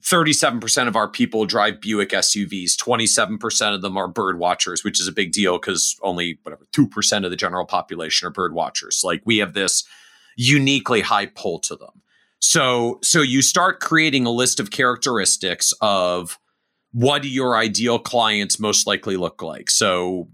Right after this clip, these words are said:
certain income levels, certain home values, because we can get that from public information.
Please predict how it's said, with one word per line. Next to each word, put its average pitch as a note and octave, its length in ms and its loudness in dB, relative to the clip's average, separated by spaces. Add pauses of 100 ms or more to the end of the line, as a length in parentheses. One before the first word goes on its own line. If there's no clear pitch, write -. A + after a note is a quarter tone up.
(280)
certain D#3 320 0
income C3+ 320 0
levels, A#2 540 0 (380)
certain A#2 760 0 (120)
home C#3 280 0
values, A2+ 480 0
because G#2+ 320 -4
we G#2+ 80 -4
can A2+ 140 -4
get A2+ 160 0
that G#2 180 0
from G#2 120 -8
public G#2 320 -4
information. F#2 720 -4